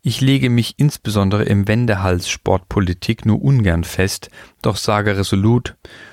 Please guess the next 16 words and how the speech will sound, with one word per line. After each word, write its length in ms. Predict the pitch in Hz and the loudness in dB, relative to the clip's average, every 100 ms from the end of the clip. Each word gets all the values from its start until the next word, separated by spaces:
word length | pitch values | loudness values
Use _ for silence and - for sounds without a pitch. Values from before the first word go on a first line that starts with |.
| - - | -14 0
Unsere 420 | 127 117 110 110 | 2 2 2 0
kommende 400 | 104 143 147 147 | 0 0 2 2
Bundesregierung 1000 | 139 135 127 98 101 92 92 90 101 113 | 0 2 0 0 -2 0 2 2 2 0
wird 260 | - 117 113 | -2 -2 0
jene 240 | 120 127 | 2 2
Partei 460 | 101 95 - 95 90 | 0 -2 -2 -2 -2
einbinden, 720 | 98 90 92 92 92 107 107 - - - | 0 0 2 0 0 2 2 0 -10 -8
die 120 | - 143 | 0 2
der 120 | 151 | 2
Bundesrepublik 880 | 123 104 87 - 95 95 98 101 - | 2 2 2 0 -2 0 0 -2 0
den 180 | 139 | 0
größten 540 | 127 - 101 92 - - | 0 0 0 0 -4 -4
ökonomischen 720 | - - 113 95 90 - 113 | -4 0 2 4 2 2 0
Schaden 400 | - 131 117 95 | 0 -2 0 -2
zugefügt 640 | - 92 90 82 92 - | 0 0 0 -2 -4 -4
hat, 240 | - 82 | -4 -6